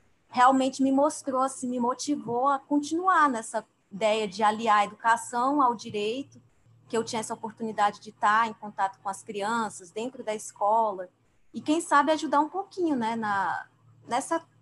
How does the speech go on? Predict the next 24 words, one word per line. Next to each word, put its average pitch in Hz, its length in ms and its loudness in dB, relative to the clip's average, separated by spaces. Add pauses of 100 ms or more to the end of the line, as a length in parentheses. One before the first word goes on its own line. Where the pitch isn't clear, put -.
(140)
transformação, 302 800 -2
assim, 226 180 -10
na 208 100 -6
educação 208 540 -8
brasileira, 190 800 -10 (400)
de - 100 -20
formar 202 300 2
cidadãos 196 460 -4
melhores. 190 800 -4 (460)
Sempre, 294 580 -2 (260)
e 247 80 -2
eu 269 120 4 (200)
pretendo, 480 460 2
assim, 269 180 -4
continuar 254 560 2
agora 240 400 4
com 240 320 -4
a 208 60 6
ajuda 208 320 -2
do 196 80 -12
P - 160 -14
P 208 200 -2
A, 208 280 6 (580)
é, 202 520 2